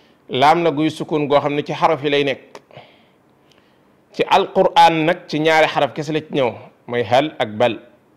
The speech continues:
Hal ak bal. Hal xaraf la, bal xaraf la.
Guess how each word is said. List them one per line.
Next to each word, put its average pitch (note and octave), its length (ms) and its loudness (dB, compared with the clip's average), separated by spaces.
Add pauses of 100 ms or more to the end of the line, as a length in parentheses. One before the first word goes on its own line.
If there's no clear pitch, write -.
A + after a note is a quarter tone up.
(120)
Hal B2+ 380 -2 (680)
ak A2+ 200 -2
bal. A#2+ 240 0 (1600)
Hal C3 340 0
xaraf F3 320 0
la, E3+ 180 0
bal D#3+ 240 -2
xaraf D3+ 280 -2
la. A2 120 -14